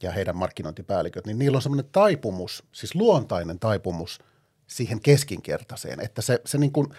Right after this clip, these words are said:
ja se on ehkä jotenkin inhimillinenkin taipumus, että, että se, sitä vää-, se vääntyy sinne keskinkertaiseen päin.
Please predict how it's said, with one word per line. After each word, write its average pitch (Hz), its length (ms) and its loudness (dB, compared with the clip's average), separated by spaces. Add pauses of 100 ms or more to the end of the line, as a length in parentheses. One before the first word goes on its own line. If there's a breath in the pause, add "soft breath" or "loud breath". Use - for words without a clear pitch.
(120 loud breath)
ja 110 80 -4
se 151 60 4
on 165 120 4
ehkä 151 160 -2
jotenkin 175 300 -4
inhimillinenkin 113 800 0
taipumus, 80 520 -4
että, 104 220 -6 (920)
että - 180 -6
se, 139 140 -4 (120)
sitä 147 260 -6 (120)
vää-, 196 220 6
se 160 140 -2
vääntyy 127 420 0
sinne 104 200 -6
keskinkertaiseen 104 800 -4
päin. 90 220 -2